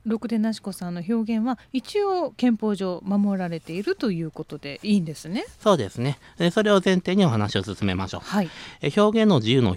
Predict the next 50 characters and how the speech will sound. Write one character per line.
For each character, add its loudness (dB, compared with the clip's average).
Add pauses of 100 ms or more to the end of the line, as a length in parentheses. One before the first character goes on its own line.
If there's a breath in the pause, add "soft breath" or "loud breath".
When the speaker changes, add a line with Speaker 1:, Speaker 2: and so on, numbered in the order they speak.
Speaker 2:
表 4
現 -2
が -2 (300 loud breath)
政 0
治 -12
的 -2
表 2
現 6
に 4
限 2
定 0
さ -2
れ 2
な 4
い 0
と -2
し -10
て -2
も、 -2
何 0
で 2
も 4
か 2
ん 4
で 4
も 4
自 -4
由 2
と -6
い -4
う -8
わ -10
け -4
に 2
は 0
い -2
き -8
ま -2
せ -10
ん。 -10
Speaker 1:
う -6
ん。 -2 (380 loud breath)
Speaker 2:
他 0
の 4
権 2
利 0
と -4
ぶ -4
つ -14
か -2